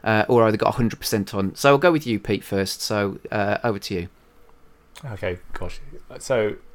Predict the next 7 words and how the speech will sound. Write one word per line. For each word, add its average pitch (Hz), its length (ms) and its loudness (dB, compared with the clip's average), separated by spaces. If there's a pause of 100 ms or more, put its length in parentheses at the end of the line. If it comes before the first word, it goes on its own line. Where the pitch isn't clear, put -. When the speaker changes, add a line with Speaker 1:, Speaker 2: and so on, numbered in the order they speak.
(640)
Speaker 2:
uh, 107 240 -4
in 151 180 -2
or-, 120 240 -2 (380)
I 120 60 -10
guess 113 200 -4
in 101 140 -2
order, 87 380 -2